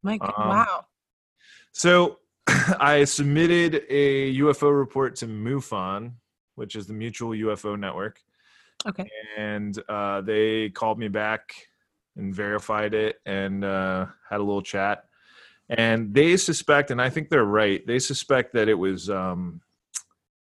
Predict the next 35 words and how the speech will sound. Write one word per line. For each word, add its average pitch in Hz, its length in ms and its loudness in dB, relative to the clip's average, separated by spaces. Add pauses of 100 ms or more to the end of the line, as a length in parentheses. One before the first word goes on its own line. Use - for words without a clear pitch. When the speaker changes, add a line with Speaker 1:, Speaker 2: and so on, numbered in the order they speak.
(280)
Speaker 2:
related 107 460 0
to 95 60 -6
Starlink. 151 720 0 (560)
So 123 180 4
apparently 139 680 4
Elon 123 280 2
Musk 117 320 2
and 120 140 -4
friends 127 480 -2
just, - 380 -2
uh, 101 300 4 (680)
launched 107 420 0
hundreds 113 460 -2
and 101 100 -4
hundreds 104 360 -2
and 92 120 -4
hundreds 98 360 -4
of 90 80 -12
satellites 95 560 -2
into 101 160 -6
orbit. 107 400 0 (760)
Um, 98 260 4
Speaker 1:
Oh, 269 60 4
wow. - 60 2
Speaker 2:
so 240 440 2 (260)
Speaker 1:
So 233 100 2
cool 247 180 -2
that 220 100 0
you 202 120 -2
saw 185 300 4
that. 147 260 -2 (180)
Speaker 2:
Yeah. 135 420 8
So 131 260 6
if 113 160 2
they, 135 480 8